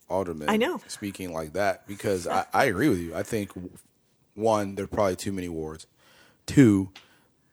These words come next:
Speaker 1: how they district is crazy. You
Speaker 2: Mm-hmm.
Speaker 1: shouldn't district based on who's running for office. Just put a grid on the, on the map <laughs> and just cut it up that way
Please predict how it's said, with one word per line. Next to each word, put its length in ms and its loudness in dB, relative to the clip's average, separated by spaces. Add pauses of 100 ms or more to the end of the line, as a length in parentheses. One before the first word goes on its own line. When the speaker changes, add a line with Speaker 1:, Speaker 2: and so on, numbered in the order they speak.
(280)
Speaker 1:
how 180 6
they 140 4
district 580 2
is 220 -2
crazy. 440 -4
You 160 -8
Speaker 2:
Mm-hmm. 20 -
Speaker 1:
shouldn't 440 0
district 460 0 (400)
based 280 0
on 140 -2
who's 260 -2
running 340 -2
for 180 -8
office. 420 -8 (280)
Just 280 -10
put 180 2
a 60 0
grid 320 0
on 140 0
the, 100 -6 (120)
on 140 -6
the 80 -4
map 360 -4
<laughs> 60 -20
and 200 2
just 200 2
cut 220 2
it 80 0
up 160 0
that 220 0
way 220 -14